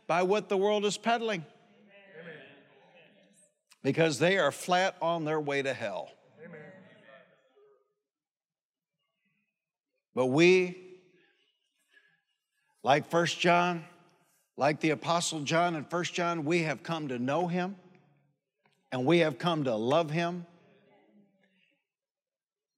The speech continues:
Speaker 1: And because we love him and we know him, we have fellowship together.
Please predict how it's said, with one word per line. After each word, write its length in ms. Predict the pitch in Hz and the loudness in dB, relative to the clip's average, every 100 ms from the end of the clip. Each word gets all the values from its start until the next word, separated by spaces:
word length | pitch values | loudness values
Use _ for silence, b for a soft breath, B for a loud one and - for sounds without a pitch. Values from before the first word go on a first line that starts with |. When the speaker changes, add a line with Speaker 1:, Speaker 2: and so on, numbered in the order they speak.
| _ _ - | _ _ -4
Speaker 1:
And 140 | 123 | 2
because 580 | 127 - 151 151 160 107 | 2 2 -2 0 0 -2
we 260 | 123 123 | -2 0
love 340 | 117 131 170 151 | 0 2 2 2
him 240 | 175 170 | -2 -2
and 120 | 151 | -4
we 140 | 120 123 | -4 -2
know 220 | 127 156 | -2 -2
him, 220 | 160 151 | -4 -4
we 120 | 135 | -4
have 160 | 127 117 | -4 -6
fellowship 520 | - 131 131 - 123 | -6 -4 -4 -6 -8
together. 460 | - 107 95 80 | -10 -8 -8 -10